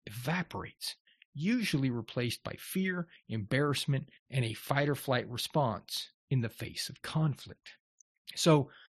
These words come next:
road rage is a wonderful example of how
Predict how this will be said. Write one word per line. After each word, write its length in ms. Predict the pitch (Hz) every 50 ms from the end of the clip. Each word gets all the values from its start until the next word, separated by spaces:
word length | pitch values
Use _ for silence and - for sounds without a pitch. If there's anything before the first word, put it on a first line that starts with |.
| _ _ -
road 320 | 127 120 151 175 196 190 165
rage 400 | 151 147 139 135 135 131 - 147
is 140 | 135 - -
a 120 | 117 - _ - 139 135
wonderful 580 | 135 160 190 202 196 185 160 - - 175 156 147
example 560 | 131 117 107 139 143 139 123 - - 127 117
of 100 | 107 -
how 400 | - 135 135 139 131 123 120 -